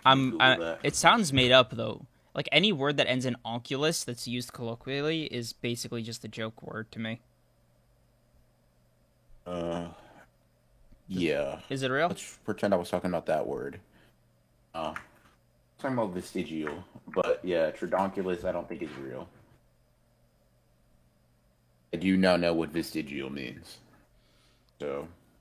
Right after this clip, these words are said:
Speaker 2: no, no one can
Speaker 1: Uh,
Speaker 2: make fun of me for it anymore.
Speaker 1: you're not
Speaker 2: It's
Speaker 1: built
Speaker 2: basically useless.
Speaker 1: You're not built different, you just built. Appreciate it. Tyler Ascension built wrong.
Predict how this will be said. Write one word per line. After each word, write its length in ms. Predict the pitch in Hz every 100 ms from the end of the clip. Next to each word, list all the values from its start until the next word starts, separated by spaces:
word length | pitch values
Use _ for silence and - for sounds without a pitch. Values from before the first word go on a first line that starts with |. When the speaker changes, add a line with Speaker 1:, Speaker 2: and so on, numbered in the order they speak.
| _ _ _ _ - -
Speaker 2:
no, 200 | 87 -
no 140 | 92
one 140 | 92 92
can 100 | 92
Speaker 1:
Uh, 20 |
Speaker 2:
make 140 | 85
fun 120 | 87
of 60 | 80
me 80 | 76
for 240 | 71 71
it 20 |
anymore. 380 | 71 71 71 71 -
Speaker 1:
you're 80 | 127
not 120 | 123
Speaker 2:
It's 40 | 123
Speaker 1:
built 140 | 127
Speaker 2:
basically 360 | 123 120 - 113
useless. 800 | 98 90 92 - 76 - - - - -
Speaker 1:
You're 120 | 123 123
not 180 | 120
built 180 | 135 120
different, 340 | 127 127 - -
you 40 |
just 260 | 120 117 -
built. 220 | 131 - -
Appreciate 480 | 120 120 113 117 139
it. 120 | - - - _
Tyler 360 | - 127 127 123
Ascension 520 | 120 - 120 123 120 110
built 200 | 117 -
wrong. 480 | 120 127 139 143